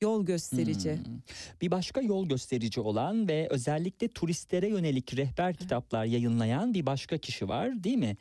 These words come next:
Speaker 1: Evet.
Speaker 2: Ee, Karl
Speaker 1: Bedeker.
Speaker 2: Evet.
Speaker 1: Aha.
Speaker 2: Bin dokuz yüz beş tarihli eseri incelenen beşinci seyahatnameyi oluşturuyor. Bu eser
Speaker 1: Evet.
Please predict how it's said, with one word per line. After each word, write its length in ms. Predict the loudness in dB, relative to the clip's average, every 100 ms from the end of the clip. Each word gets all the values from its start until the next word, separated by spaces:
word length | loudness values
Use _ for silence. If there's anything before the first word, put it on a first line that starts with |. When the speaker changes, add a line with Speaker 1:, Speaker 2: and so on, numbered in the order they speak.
| -4
Speaker 1:
Evet. 240 | -4 -4 -4 0
Speaker 2:
Ee, 500 | 2 2 2 0 0
Karl 440 | 0 0 0 -2 -6 -4
Speaker 1:
Bedeker. 720 | 0 0 -2 -4 -8 -8 -14 _
Speaker 2:
Evet. 260 | -6 -6 -6 -4
Speaker 1:
Aha. 100 | 0
Speaker 2:
Bin 60 | 0
dokuz 340 | 0 0 -2
yüz 200 | -4 -4 -6
beş 400 | -6 -4 -4 -2
tarihli 640 | 0 0 -2 -2 -2 -4 _ -4
eseri 560 | -2 -2 0 0 0 -4 _ _ -2
incelenen 720 | 0 2 2 0 0 0 -2
beşinci 460 | -2 -2 0 -2 -2
seyahatnameyi 760 | 0 0 0 -2 -2 0 0
oluşturuyor. 680 | -2 -4 -6 -4 0 0 0
Bu 180 | 0 0
eser 260 | 0 -2
Speaker 1:
Evet. 120 | -2